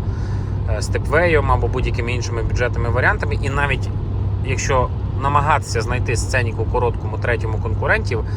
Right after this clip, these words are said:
то їх насправді знайти буде досить важко. Чому? Ну, назвіть мені хоча б ще одного яскравого конкурента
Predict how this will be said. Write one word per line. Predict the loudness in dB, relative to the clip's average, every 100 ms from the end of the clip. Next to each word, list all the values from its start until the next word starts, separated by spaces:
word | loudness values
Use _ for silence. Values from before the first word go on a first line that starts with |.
| -4 -4 -4
то | -2
їх | 0
насправді | 0 0 2 2 0
знайти | -2 0
буде | 0 0
досить | 0 -2 -2
важко. | 0 0 0 -2 -2
Чому? | 0 0 0 -2 -4 -4 -2 -4 -2
Ну, | 0 2 2 2 0
назвіть | 0 0 0 0
мені | 0
хоча | 0 2 2
б | 2
ще | 2 2
одного | 4 2 2 0 0 -2 -2
яскравого | -2 0 2 4 2
конкурента | 2 0 2 2 0 0